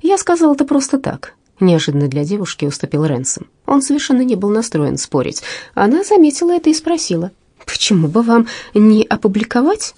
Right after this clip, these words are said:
свои идеи?" Это вновь задело его, напомнив о давнем провале. Он удивлялся, почему она не может оставить эту тему и всё время возвращается к ней. "Вы имеете в виду сделать их достоянием общественности?"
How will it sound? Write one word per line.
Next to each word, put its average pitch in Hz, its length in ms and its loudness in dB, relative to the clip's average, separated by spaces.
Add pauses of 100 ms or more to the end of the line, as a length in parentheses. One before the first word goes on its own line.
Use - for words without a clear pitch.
свои 180 340 2
идеи?" - 440 -4 (580)
Это 196 280 -2
вновь 226 280 4
задело 208 380 2
его, 202 220 0
напомнив 214 560 0
о 214 100 2
давнем 180 420 0
провале. 147 480 -2 (360)
Он 254 180 6
удивлялся, 247 800 0 (220)
почему 277 340 2
она 160 340 2
не 165 140 2
может 262 340 0
оставить 214 440 -2
эту 214 160 -2
тему 139 400 -4
и 147 60 -4
всё 170 180 -2
время 214 280 2 (260)
возвращается 196 760 -2
к - 80 -10
ней. - 200 -6 (460)
"Вы 151 220 2
имеете 147 340 2
в 147 40 4
виду 151 260 2 (340)
сделать 160 440 0
их 156 240 0
достоянием 160 540 2
общественности?" - 800 -2